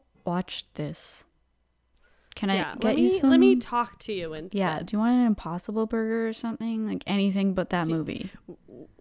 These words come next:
Speaker 2: Devin and I just made the best burger we've ever eaten in our lives, and it was, happened to be vegan.
Speaker 1: It will turn
Speaker 2: Do you
Speaker 1: people
Speaker 2: want
Speaker 1: vegan.
Speaker 2: that?
Speaker 1: Not this,
Speaker 2: <laughs>
Speaker 1: not this
Speaker 2: Yeah,
Speaker 1: mockumentary. <laughs>
Speaker 2: absolutely. That, if that burger doesn't turn somebody vegan, I don't, like,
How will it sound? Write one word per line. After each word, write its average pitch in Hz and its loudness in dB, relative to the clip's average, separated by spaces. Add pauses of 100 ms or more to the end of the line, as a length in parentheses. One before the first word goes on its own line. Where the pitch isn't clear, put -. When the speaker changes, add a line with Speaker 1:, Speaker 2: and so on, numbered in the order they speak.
(160)
Speaker 2:
Devin 233 -4
and 269 -2
I 254 -4
just 214 -10
made 196 -8
the 185 -10
best 185 -12
burger 165 -12
we've 180 -12
ever 170 -10
eaten 170 -12
in 160 -14
our 135 -12
lives, 185 -12
and 175 -8
it 117 -10
was, - -16
happened 170 -10
to - -20
be - -18
vegan. 170 -6
Speaker 1:
It - -2
will 180 -2
turn 165 -2
Speaker 2:
Do 180 -4
you 160 -2
Speaker 1:
people - 2
Speaker 2:
want 165 0
Speaker 1:
vegan. 156 -2
Speaker 2:
that? 240 0
Speaker 1:
Not 165 2
this, - -6
Speaker 2:
<laughs> - -14
Speaker 1:
not 170 2
this 180 8
Speaker 2:
Yeah, - 6
Speaker 1:
mockumentary. - -2
<laughs> - -
Speaker 2:
absolutely. 285 8 (460)
That, 247 6
if - 4
that 320 6
burger 392 2
doesn't 254 -4
turn 294 -6
somebody 294 -6
vegan, 285 -8
I 196 -4
don't, 247 -2
like, 190 -6